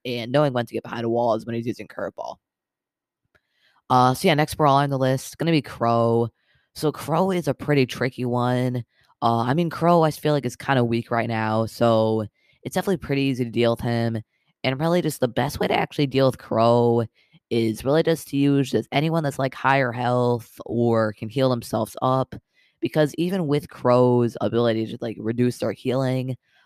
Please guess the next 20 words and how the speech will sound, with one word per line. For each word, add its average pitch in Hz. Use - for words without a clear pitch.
uh, 123
there's 151
literally 139
nothing 117
you 113
can 113
do 113
when 110
someone 110
starts 110
to 113
heal 110
up 110
or 117
has 117
a 113
ton 107
of 101
health, 123
because 117